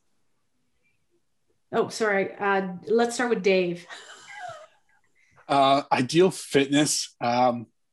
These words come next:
Speaker 2: I just, I'd like to be able to do what I want, when I want. Uh, I'd love to be able to,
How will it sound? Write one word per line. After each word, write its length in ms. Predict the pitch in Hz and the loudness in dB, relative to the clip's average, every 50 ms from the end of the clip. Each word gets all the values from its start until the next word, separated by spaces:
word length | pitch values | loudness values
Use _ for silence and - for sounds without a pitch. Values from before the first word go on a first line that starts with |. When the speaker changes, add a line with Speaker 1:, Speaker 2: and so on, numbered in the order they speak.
| _ _ _ _ _ _ _ _ _ _ _ _ _ _ _ - | _ _ _ _ _ _ _ _ _ _ _ _ _ _ _ -6
Speaker 2:
I 120 | 135 127 131 | -4 -4 -2
just, 440 | 123 - 135 147 143 - - _ _ _ _ _ - | 0 0 0 0 0 -2 -8 _ _ _ _ _ -4
I'd 160 | 135 120 - | -4 -2 0
like 140 | 127 135 - | -2 -2 -2
to 80 | - | 0
be 80 | 156 139 | 0 2
able 160 | 139 139 147 | 2 2 -2
to 100 | - 131 131 | -2 -2 0
do 480 | 127 127 127 127 127 127 123 120 - _ _ _ _ _ _ _ _ _ 127 | 0 2 2 2 0 0 -2 -6 -10 _ _ _ _ _ _ _ _ _ -12
what 220 | 113 113 117 117 120 | -8 -4 -4 -2 -2
I 60 | 120 | -2
want, 260 | 120 120 120 117 113 | -2 -2 -2 -2 -4
when 140 | 107 104 107 | -4 -4 -4
I 60 | 107 | -4
want. 280 | 104 101 101 101 104 - _ - - - - - - - | -4 -4 -6 -6 -8 -10 _ -18 -18 -18 -18 -20 -10 -6
Uh, 140 | - 120 113 110 | -4 -2 0 0
I'd 180 | 117 117 117 | 0 0 2
love 240 | 120 123 123 127 - | 4 2 2 2 2
to 100 | - 131 | 0 2
be 120 | 127 123 | 4 4
able 160 | 123 120 123 120 | 4 4 2 0
to, 500 | - 123 117 117 117 113 113 117 113 | 0 0 2 2 2 2 2 0 -2